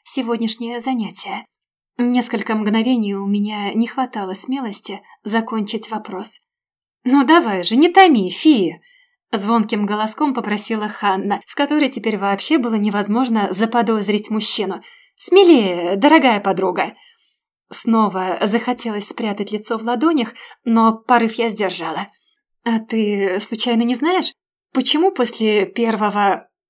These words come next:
<clears throat> приёма Мирина... Так ведь ты назвала ваш яд, да?" Ханна молча кивнула, а её дикие травянисто-нефритовые глаза с любопытством сверкнули.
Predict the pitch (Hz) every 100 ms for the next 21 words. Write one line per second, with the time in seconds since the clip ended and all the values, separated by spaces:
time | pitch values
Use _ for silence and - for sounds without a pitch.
0 | - 285 233 175 - - - _ - -
1 | 294 285 285 269 247 254 277 330 466 262
2 | 180 - - - _ _ _ _ _ -
3 | 349 349 320 - 220 214 208 226 214 196
4 | 220 - 190 175 - 196 254 381 - _
5 | _ _ _ - - 294 370 320 269 277
6 | 302 277 262 202 208 202 208 214 220 214
7 | 202 226 220 214 233 226 214 208 220 233
8 | 240 226 220 226 220 220 220 208 208 196
9 | 196 196 214 - 320 320 - - 285 254
10 | 262 254 - 233 220 - 220 220 214 185
11 | 214